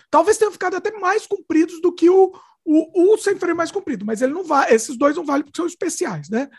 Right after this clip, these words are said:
Mas é isso. Eu posso te dizer que eu tinha de material cortes, de cortes já separados, umas treze horas, tá?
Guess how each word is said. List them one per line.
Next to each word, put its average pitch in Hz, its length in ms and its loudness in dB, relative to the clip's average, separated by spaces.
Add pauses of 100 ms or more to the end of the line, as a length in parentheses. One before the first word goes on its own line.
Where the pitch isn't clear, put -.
(400)
Mas 208 800 -2 (380)
é 254 140 2
isso. - 180 -4 (280)
Eu - 80 4
posso 339 240 4
te 370 100 -4
dizer 302 300 -2
que 339 80 -4
eu 285 40 0
tinha 320 240 -4
de 269 80 -4
material 262 540 0 (200)
cortes, 277 520 0
de 185 100 -14
cortes 269 380 -2
já 220 120 -4
separados, 233 580 -2 (440)
umas 254 260 -2
treze 359 500 0
horas, 233 400 2
tá? 269 340 0